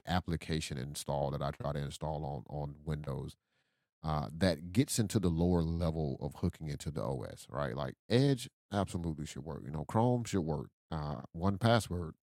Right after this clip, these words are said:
should work in Windows. Something like Camo Studio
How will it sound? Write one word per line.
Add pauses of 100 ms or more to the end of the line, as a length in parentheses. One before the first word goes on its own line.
(240)
should
work (220)
in
Windows. (640)
Something
like
Camo
Studio